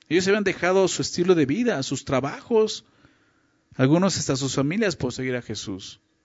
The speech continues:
La respuesta de Jesús es esta, verso veintiocho. Jesús le dijo, "De cierto os digo que en la regeneración,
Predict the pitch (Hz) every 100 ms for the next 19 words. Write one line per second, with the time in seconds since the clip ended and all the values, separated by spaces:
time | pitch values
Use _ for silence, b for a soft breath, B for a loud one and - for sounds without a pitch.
0 | _ _ _ _ _ _ _ _ _ _
1 | _ _ _ _ _ _ - 131 127 165
2 | 170 160 - 139 - 135 165 147 131 127
3 | 143 120 143 139 120 123 b b b b
4 | b _ - 120 156 147 156 156 135 -
5 | 175 170 156 165 175 165 151 - 147 139
6 | 135 - 139 139 127 - 180 185